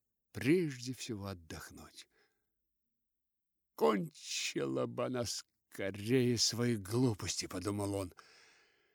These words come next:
"Это просто невыносимо".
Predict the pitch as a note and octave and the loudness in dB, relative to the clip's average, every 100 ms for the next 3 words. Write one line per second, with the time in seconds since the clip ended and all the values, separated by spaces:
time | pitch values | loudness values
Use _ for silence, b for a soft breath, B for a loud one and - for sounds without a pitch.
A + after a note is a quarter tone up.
0 | b b _ A2 C3 C#3+ _ - B2 - | b b _ 4 4 4 _ 0 0 0
1 | _ - G2+ A2+ E3 - - G2+ E2 E2 | _ -8 -2 4 4 4 0 -2 -6 -8
2 | E2+ F2+ E2 - - - | -8 -4 -2 -2 -6 -14